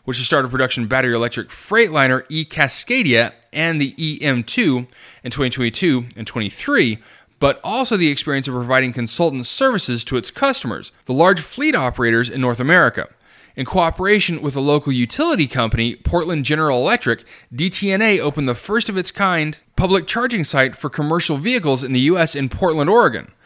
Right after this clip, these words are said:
NextEra Energy Resources is a significant investor in electric infrastructure and brings experience optimizing renewable energy and grid integration. BlackRock Renewable Power operates one of the largest renewable power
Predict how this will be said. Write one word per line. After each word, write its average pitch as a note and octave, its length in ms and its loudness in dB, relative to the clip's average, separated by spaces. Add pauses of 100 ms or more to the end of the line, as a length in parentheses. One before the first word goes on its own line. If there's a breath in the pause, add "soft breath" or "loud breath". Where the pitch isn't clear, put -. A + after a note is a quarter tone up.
(300 soft breath)
NextEra E3 680 2
Energy G3+ 380 2
Resources C3+ 640 0
is B2+ 160 -6
a C3+ 80 2
significant D3 680 -4
investor C#3 720 -2
in C3+ 140 -4
electric C#3 560 -2
infrastructure B2+ 760 0 (400 loud breath)
and G#3 260 2
brings F#3+ 240 6
experience D#3 720 0
optimizing C#3 640 -2
renewable C3 440 0
energy F3+ 440 0
and B2 200 -4
grid F3 320 4
integration. A2 680 0 (560 soft breath)
BlackRock E3 640 0
Renewable C#3 400 2
Power G3+ 420 0
operates C3+ 420 -2
one C#3+ 120 -4
of C3 80 -2
the B2 80 0
largest D#3+ 580 -2
renewable D3 460 2
power E3 420 2